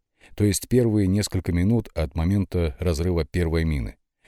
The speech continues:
так как после этого враг начинает интенсивные перемещения и рассредоточение. Поэтому тактика обстрела сводится к тому, чтобы до момента разрыва первой мины, а летит она несколько секунд,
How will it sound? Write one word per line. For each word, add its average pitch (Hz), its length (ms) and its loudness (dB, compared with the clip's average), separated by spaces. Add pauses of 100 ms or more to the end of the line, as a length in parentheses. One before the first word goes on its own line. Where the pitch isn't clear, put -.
(140)
так 101 200 2
как - 180 -2
после 101 300 0
этого 98 300 0
враг 82 260 -2
начинает 95 520 0
интенсивные 92 640 -2
перемещения 92 840 -2
и 85 180 0
рассредоточение. 85 1000 -4 (440)
Поэтому 107 400 2
тактика 113 600 0
обстрела 107 540 0
сводится 92 520 -2
к - 60 -12
тому, 101 360 2 (280)
чтобы 104 460 2
до 90 100 0
момента 107 400 2
разрыва 92 420 2
первой 87 460 0
мины, 107 380 2 (340)
а - 80 -4
летит 87 380 0
она 80 180 0
несколько 82 480 -2
секунд, 117 460 -2